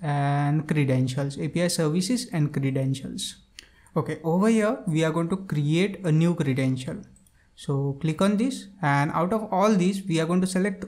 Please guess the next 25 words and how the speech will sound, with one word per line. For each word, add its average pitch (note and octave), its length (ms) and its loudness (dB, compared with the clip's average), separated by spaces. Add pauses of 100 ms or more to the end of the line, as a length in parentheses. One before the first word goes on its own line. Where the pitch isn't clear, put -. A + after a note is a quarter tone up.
O G#3 260 2
auth F#3 500 0
client D3+ 420 4 (420)
I D3 140 2
D. C#3 260 -2
Okay, B3+ 300 -6 (540)
so D3 320 -2 (180)
we D3 140 0
are D3+ 60 -2
going D#3 120 0
to D#3+ 80 -2
click D#3+ 240 -2
on F3+ 200 2
that. F#3 420 -2 (400)
Then, D3+ 720 0 (800)
okay, C#3 200 -4
so D#3 180 -2
we F3 220 0
have E3+ 260 0
to F3+ 80 -4
click F3+ 260 -2
on F3+ 200 0
configure D#3+ 520 0
consent F3+ 520 0
screen G#3 560 -2